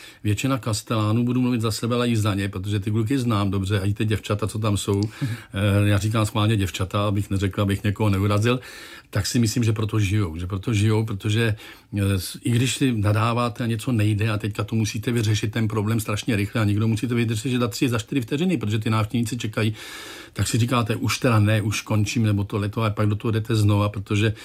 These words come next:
Speaker 1: vidíte, že pak jdou ty lidi spokojení a odchází z toho objektu s nějakým, nějakým, něco, že se naakumulovali, něco se dověděli, a to je asi na tom to hezký. A co se týče těch kastelánů, já myslím, že všichni, protože my míváme ty porady a takový to různý a,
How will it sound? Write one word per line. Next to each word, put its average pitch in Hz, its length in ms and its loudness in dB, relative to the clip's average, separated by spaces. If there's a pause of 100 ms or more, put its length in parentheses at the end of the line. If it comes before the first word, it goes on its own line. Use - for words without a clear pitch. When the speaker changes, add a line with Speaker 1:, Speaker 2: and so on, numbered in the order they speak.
(220)
Speaker 1:
vidíte, 110 360 2
že 101 140 2
pak 101 200 0
jdou 110 140 2
ty 110 120 -2
lidi 110 200 2
spokojení 104 640 0
a 107 40 2
odchází 101 440 -2
z - 100 -4
toho 104 220 0
objektu 104 460 0
s 107 60 2
nějakým, 104 440 2 (320)
nějakým, 104 680 2 (120)
něco, 110 240 -2
že 104 120 2
se 104 140 0
naakumulovali, 107 720 2
něco 107 240 -2
se 135 120 -2
dověděli, 110 640 2 (280)
a - 80 -8
to - 120 -4
je 120 60 2
asi 110 200 0
na 104 100 2
tom 107 200 0
to 104 100 -2
hezký. 104 320 0
A 82 40 -6
co - 140 -6
se 123 100 0
týče 131 220 -2
těch 123 140 -6
kastelánů, 123 500 0
já 107 80 2
myslím, 113 240 0
že 117 100 0
všichni, 113 320 -2
protože 113 320 0 (400)
my 107 140 6
míváme 117 340 2
ty 123 120 0
porady 120 340 0
a 113 40 0
takový 110 280 -2
to 113 120 -2
různý 110 360 2
a, 110 80 -2